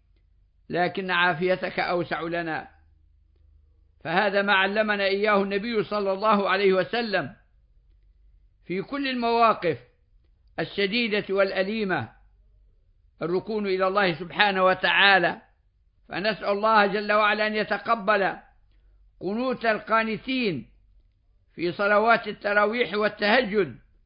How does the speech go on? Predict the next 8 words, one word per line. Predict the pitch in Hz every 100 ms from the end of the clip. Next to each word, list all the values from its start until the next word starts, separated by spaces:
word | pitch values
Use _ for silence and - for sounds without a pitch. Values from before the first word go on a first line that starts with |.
| _ _ _ _ _
في | 165 175
هذا | 196
الشهر | 190 185 214
المبارك | 202 190 185 220 208 170 - - _ _ _ _
وفي | - 160 220
كل | - 320
حركة | 254 226 262 247 233 208
وسكون، | 202 208 196 - 226 202 127